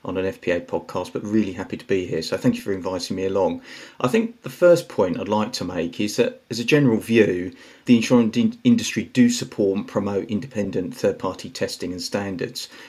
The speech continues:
whether that be for a product, a service, uh, installers, maintenance, and so on,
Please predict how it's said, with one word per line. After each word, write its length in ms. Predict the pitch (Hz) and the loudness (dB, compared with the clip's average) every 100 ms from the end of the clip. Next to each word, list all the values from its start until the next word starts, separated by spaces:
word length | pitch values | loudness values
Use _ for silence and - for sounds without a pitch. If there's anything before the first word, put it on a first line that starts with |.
| - | 0
whether 240 | 123 117 110 | 4 6 6
that 260 | 104 - | 4 0
be 180 | 110 104 | 0 0
for 400 | 90 104 95 90 | 0 0 2 0
a 20 | |
product, 540 | - 123 120 117 - 120 | 0 2 2 2 -4 -8
a 60 | |
service, 760 | - 120 107 104 107 - - - | 2 6 6 4 0 -2 -6 -4
uh, 220 | 92 - - - _ | -2 -2 -4 -20 _
installers, 800 | - 101 - 131 113 107 110 - - - - - | -10 -6 -2 0 2 4 4 2 -8 -20 -14 -2
maintenance, 760 | 110 110 - 101 98 - - | 0 0 0 -2 -2 -6 -6
and 180 | - 101 | -6 -2
so 300 | - 107 95 | 2 4 4
on, 240 | 82 82 | 0 -4